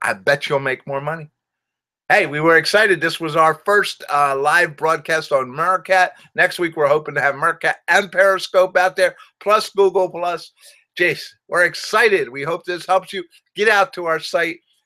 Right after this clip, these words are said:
Um, there's a lot of tools out there. Get out to our, um, YouTube page. We got hundreds of videos out there for you.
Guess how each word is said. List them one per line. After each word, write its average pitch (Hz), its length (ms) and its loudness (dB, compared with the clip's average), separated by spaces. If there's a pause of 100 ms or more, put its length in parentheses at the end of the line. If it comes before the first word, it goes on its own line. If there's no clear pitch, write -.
(100)
Um, 123 440 -6 (460)
there's 175 240 0
a 107 100 -2
lot 139 460 0
of 165 140 -2
tools 190 360 -6
out 120 280 -2
there. 117 240 -2 (280)
Get 147 140 0
out 156 320 2
to 139 220 -4
our, 123 400 4
um, 98 440 -4
YouTube 160 560 -6
page. 160 380 -2 (260)
We 135 120 -8
got 135 240 2 (160)
hundreds 175 600 -2
of 120 120 -6
videos 156 520 0
out 147 220 2
there 139 180 0
for 139 220 -2
you. 131 140 0